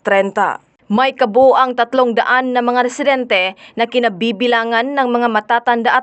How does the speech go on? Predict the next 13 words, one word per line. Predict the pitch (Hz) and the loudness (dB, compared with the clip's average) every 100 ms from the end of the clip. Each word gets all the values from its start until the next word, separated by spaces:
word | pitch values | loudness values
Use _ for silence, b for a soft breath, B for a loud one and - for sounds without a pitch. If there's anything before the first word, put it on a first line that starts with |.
| 220 | 0
bata | 226 254 220 175 160 b b - | 0 0 2 0 0 b b -6
ang | 240 | -2
nakabenepisyo | 233 226 220 226 220 240 226 269 | -2 -2 -2 0 0 0 0 0
sa | 233 247 | 0 0
nasabing | 220 220 233 233 220 | -2 0 -2 -2 -2
programa | 226 202 233 254 226 180 160 B _ | -4 0 0 2 2 0 -2 B _
na | 202 | -4
may | 220 214 208 | 0 -2 -2
feeding | 240 214 226 202 | -4 0 0 0
activity | 226 294 254 330 240 190 - | -2 -4 -2 -2 -2 -2 -2
at | 262 | -4
slippers | - 240 220 220 240 240 - | -6 -2 -2 0 0 -2 -8
distribution. | 214 - 247 220 262 262 - 254 196 | -12 -4 -2 0 2 2 2 0 -2